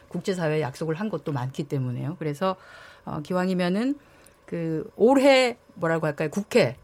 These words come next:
국회 이십 대 국회가 끝나기 전에 이것을 좀 정리를 해주셨으면 좋겠다라고 하는 뜻에서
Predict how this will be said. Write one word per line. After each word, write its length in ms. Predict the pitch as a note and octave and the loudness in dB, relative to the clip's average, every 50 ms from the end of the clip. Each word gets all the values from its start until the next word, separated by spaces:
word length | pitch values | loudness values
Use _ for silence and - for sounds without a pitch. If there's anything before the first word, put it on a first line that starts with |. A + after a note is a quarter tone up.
| _ _ _ _ _ _ | _ _ _ _ _ _
국회 220 | - F3+ - G#3+ | -16 -2 -2 0
이십 240 | F#3 F#3+ G#3 C#4+ - | 0 0 -2 -4 2
대 120 | - B3+ | 2 2
국회가 320 | A3 F#3+ - - F3+ F#3 F3+ | 2 2 0 0 2 2 0
끝나기 460 | - - C#4 C#4+ C#4+ D4 C#4 C#4 C4 | 0 0 2 4 4 4 2 2 0
전에 500 | G#3+ F#3 D3+ D3+ D#3 E3+ A3+ C#4 D4 - - | 2 2 2 2 2 2 2 0 -2 -2 -2
이것을 400 | F#3+ F3+ F#3 F3+ F3 - F#3+ F#3 | -2 0 0 0 0 -2 -4 -4
좀 200 | F#3 F3 F3 E3+ | -2 -4 -4 -2
정리를 380 | - E3+ E3 F3+ F#3+ G3 G3 | -2 0 0 0 0 0 0
해주셨으면 500 | G3+ C4 B3+ B3 B3 G3+ - G3 F#3 F3+ | 0 -2 -2 -4 -6 -6 -6 -4 -4 -4
좋겠다라고 800 | F3 - D#3 C#3+ - F#3 E3+ - F3 D#3+ D#3 D3+ D3+ D3 D3 D#3+ | -4 -6 -8 -4 -4 -6 -4 -2 -2 0 0 2 0 0 0 -2
하는 220 | D#3 D#3+ D#3+ D#3 | -2 -2 -4 -4
뜻에서 640 | - G#3 G#3 A#3+ A#3 G#3+ - D3 D3 F3 F#3+ D3+ | -6 -4 -2 -2 -2 0 -2 -2 -2 -2 -4 -6